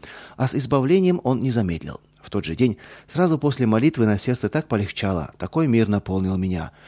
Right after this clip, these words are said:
что все предстоящие и настоящие трудности и опасности казались ничем. Но Господь сделал ещё больше, о чём я напишу ниже. Вскоре Жене из зоны передали динамик в камеру. Музыка разогнала мертвящую и давящую тишину.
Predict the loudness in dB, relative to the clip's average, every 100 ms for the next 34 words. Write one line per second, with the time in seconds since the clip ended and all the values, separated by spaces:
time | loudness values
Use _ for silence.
0 | -20 -6 -4 -2 0 -2 -2 -4 0 2
1 | 2 0 -2 -2 -2 -2 0 2 0 -2
2 | -4 0 0 0 0 -4 -4 -10 -2 0
3 | 4 2 2 -6 -8 -8 -4 -2 -2 -6
4 | -8 -8 -8 -12 _ -20 -20 -12 -6 -2
5 | -2 0 0 0 -2 4 4 4 2 2
6 | 2 2 2 2 0 0 -2 -2 -2 -4
7 | -4 -4 -4 -6 -8 -12 -20 -20 -20 -12
8 | -2 2 2 4 4 4 2 0 2 2
9 | 2 0 0 2 2 2 2 2 2 0
10 | -4 -4 -4 -8 -8 -2 0 0 0 0
11 | 0 -2 0 0 0 -4 -2 0 0 0
12 | -2 -4 _ -6 -4 -4 -4 -4 -4 -6
13 | -8 -6 -8 -10